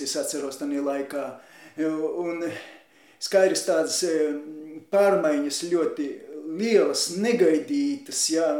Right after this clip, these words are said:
nu, īsā laikā tomēr tas notikās, ja, teiksim, no astoņdesmit astotā gada, kad sākas pirmās, pirmās tas pārmaiņas, ja, un, e,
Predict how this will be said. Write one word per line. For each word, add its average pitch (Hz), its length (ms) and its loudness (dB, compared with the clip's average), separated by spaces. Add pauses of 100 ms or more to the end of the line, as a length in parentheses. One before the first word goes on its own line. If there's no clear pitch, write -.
(220)
nu, 208 280 -6
īsā 151 380 2 (440)
laikā 170 500 2
tomēr 143 360 0
tas - 160 -4
notikās, 135 640 -2
ja, 165 160 0
teiksim, 139 540 -4
no 139 240 -2
astoņdesmit 143 880 -4 (1040)
astotā 190 640 2
gada, 160 320 2
kad 147 160 -4
sākas 156 400 -2
pirmās, 139 720 -4
pirmās 160 460 -2
tas - 100 -8
pārmaiņas, 135 800 0
ja, 143 160 -2
un, 131 240 -4
e, 120 240 -8